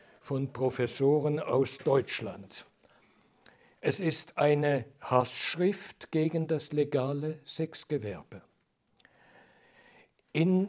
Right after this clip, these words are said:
Europa haben wir legales Sexgewerbe in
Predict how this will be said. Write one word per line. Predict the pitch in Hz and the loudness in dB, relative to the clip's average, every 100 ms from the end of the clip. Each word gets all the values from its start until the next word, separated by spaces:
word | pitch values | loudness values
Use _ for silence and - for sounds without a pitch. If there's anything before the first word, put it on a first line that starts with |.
| - - | -2 6
Europa | 160 151 156 175 - 135 113 - | 6 8 6 4 0 -4 -4 -8
haben | 151 160 160 | -4 -2 0
wir | 156 151 | 2 2
legales | 147 139 143 135 165 170 131 - - | 2 0 2 0 2 0 -2 -6 -4
Sexgewerbe | 143 143 - - 156 151 147 139 160 147 - _ _ _ _ _ _ _ - | -4 -4 -8 -2 2 2 2 0 -2 -2 -10 _ _ _ _ _ _ _ -4
in | 143 156 151 | 0 0 0